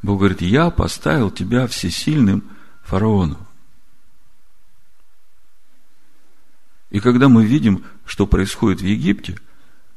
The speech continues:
мы видим, что все начинает происходить.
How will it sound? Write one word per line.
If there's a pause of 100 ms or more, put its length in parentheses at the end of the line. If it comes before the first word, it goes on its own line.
(1400)
мы
видим,
что
все
начинает
происходить.